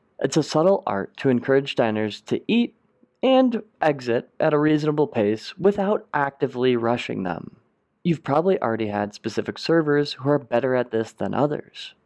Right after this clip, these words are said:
You can try using P O S data to evaluate your best table turner and have them train other servers on their techniques. Those were some simple areas to attack if you want to improve your profit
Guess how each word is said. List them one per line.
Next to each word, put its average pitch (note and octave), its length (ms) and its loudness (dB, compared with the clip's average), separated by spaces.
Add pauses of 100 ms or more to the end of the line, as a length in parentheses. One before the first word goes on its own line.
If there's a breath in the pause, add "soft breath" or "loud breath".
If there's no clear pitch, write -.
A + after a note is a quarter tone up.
(120)
You F3 80 0
can E3 160 2
try F3 320 2
using F3 420 2
P - 180 -2
O G#2+ 120 2
S G#2 200 -6
data C3 540 0 (180)
to D3 220 -2
evaluate C3+ 640 2
your C3 100 2
best - 360 -6
table - 280 -2
turner D3 480 0 (300 soft breath)
and G#3 100 2
have A3 340 2
them C#3 440 4
train C#3 340 0
other B2+ 240 2
servers G#2+ 580 -2
on A2+ 200 -4
their F#2+ 320 -2
techniques. - 840 -4 (2500)
Those F3+ 440 4
were F#3 100 4
some F3+ 220 0
simple A#2+ 440 -2
areas A2 400 2
to - 140 -6
attack D3+ 500 -2
if - 140 -14
you B2 60 0
want A2 200 -2
to - 80 -8
improve G#2 340 -4
your G2 100 -4
profit D3 560 -2